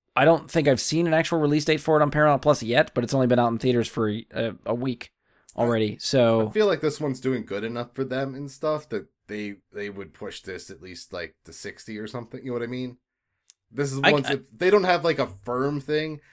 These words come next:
Speaker 2: this is one I would see them delaying because it's such that tentpole summer blockbuster kind of movie.
Speaker 1: Well, I think just because it goes to Paramount Plus in forty-five days doesn't mean they pull everything from the theater. I
Speaker 2: No,
Speaker 1: think it'll
Speaker 2: but I
Speaker 1: still
Speaker 2: think
Speaker 1: be
Speaker 2: it
Speaker 1: in theaters.
Speaker 2: But it's,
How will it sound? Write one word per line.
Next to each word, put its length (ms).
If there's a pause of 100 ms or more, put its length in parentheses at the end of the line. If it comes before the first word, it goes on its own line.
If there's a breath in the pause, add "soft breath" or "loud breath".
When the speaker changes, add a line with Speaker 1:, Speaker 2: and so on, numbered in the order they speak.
(120)
Speaker 2:
this 120
is 120
one 180
I 60
would 160
see 120
them 200
delaying 520
because 320
it's 140
such 320
that 240 (140)
tentpole 640
summer 340
blockbuster 580
kind 160
of 60
movie. 380 (420)
Speaker 1:
Well, 100
I 40
think 120
just 140
because 220
it 60
goes 260
to 140
Paramount 380
Plus 240
in 80
forty-five 440
days 180
doesn't 300
mean 120
they 120
pull 240
everything 320
from 180
the 80
theater. 460 (220)
I 40
Speaker 2:
No, 80
Speaker 1:
think 100
it'll 120
Speaker 2:
but 40
I 40
Speaker 1:
still 100
Speaker 2:
think 140
Speaker 1:
be 80
Speaker 2:
it 80
Speaker 1:
in 120
theaters. 720 (380)
Speaker 2:
But 140
it's, 240